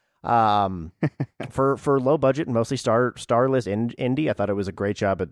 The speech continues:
Speaker 1: at presenting how this ordinary person might react to such an insane situation in
Speaker 2: Yeah.
Speaker 1: such believable and realistic ways.
Speaker 2: Mm-hmm.
Speaker 1: So I, I think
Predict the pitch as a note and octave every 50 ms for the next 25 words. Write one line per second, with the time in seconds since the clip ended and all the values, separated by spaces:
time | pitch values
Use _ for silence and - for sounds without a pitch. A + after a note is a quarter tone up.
0 | _ - - G2 F#2 - - - G#2 - G#2+ G2+ G#2+ - - A2 G#2 G#2 G#2 G2
1 | _ _ _ _ _ _ _ _ - - - - A#2 A#2 A#2 A#2+ A#2 B2+ A#2 -
2 | - - - C3+ B2 B2 A#2 A#2 A2+ A2+ G#2+ G#2+ - - G#2+ G#2 - - A2+ G#2
3 | G2 F#2 F#2 F#2+ F#2 G2 G2+ - F2 G2+ F#2 F2+ G#2+ C#3 D3+ _ - B2 A2 -
4 | - - - C#3+ G#2+ - - B2+ A2 G#2 G#2 G#2+ G#2+ - - - - - A#2 A2+
5 | A2 A2 A2 A2 G#2+ G#2+ G#2 G2+ G#2 G2+ _ _ _ _ - - B2+ - - G#2+
6 | G#2+ A2 G#2+ - - G#2 G2+ - - A2+ G#2+ G2+ F2+ F#2 B2 A#2 A2 - - -
7 | _ _ _ _ _ _ _ _ - B2 B2+ C#3+ C#3+ C#3 C3+ B2 A#2+ B2 - B2+
8 | A2+ B2 A#2+ A2+ A2+ A2 A2 - A#2 G2+ G2+ G2 G2+ G#2+ G#2+ G#2 G2 F#2+ D#2+ -
9 | E2 D2+ - F2 D2+ - - - - - - C3+ C3 A#2 A#2+ A2+ A#2+ - - -
10 | - C3+ B2 B2 A#2+ - _ - C3 C3 C3+ C#3 C#3 C#3+ C#3+ C#3+ C#3+ C#3+ C#3 C#3
11 | C#3 - _ _ - B2+ C#3 - _ _ - F3+ F#3 G#3 A#3 A#3+ A#3 - - -
12 | -